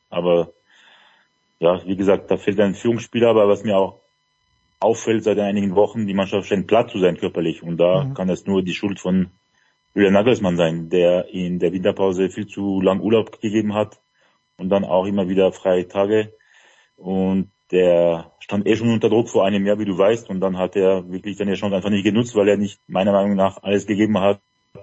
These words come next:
Speaker 1: damit er vollsten überzeugen kann. Und,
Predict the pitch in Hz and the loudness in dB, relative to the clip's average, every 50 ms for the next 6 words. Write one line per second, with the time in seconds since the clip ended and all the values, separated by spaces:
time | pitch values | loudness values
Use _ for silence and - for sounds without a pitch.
0 | - _ _ _ _ _ _ _ _ _ _ _ _ _ _ _ _ _ - 104 | -20 _ _ _ _ _ _ _ _ _ _ _ _ _ _ _ _ _ 2 2
1 | 95 95 101 104 104 101 - - 123 117 117 98 98 95 95 92 92 92 92 _ | 4 4 4 0 0 -2 -6 -14 -12 -6 -2 2 2 4 4 4 2 0 -4 _
2 | _ _ _ _ _ _ _ _ _ _ _ _ _ _ _ _ _ - - - | _ _ _ _ _ _ _ _ _ _ _ _ _ _ _ _ _ -12 -4 -2
3 | 107 110 107 - - 113 113 107 101 110 104 104 95 - - 120 127 123 95 - | -2 -2 -2 -2 -4 -2 -2 -2 -2 0 0 -2 0 2 2 2 2 2 0 0
4 | 90 87 82 82 76 - _ - 92 87 87 82 | -2 -2 -2 -6 -8 -10 _ -12 -8 -8 -8 -8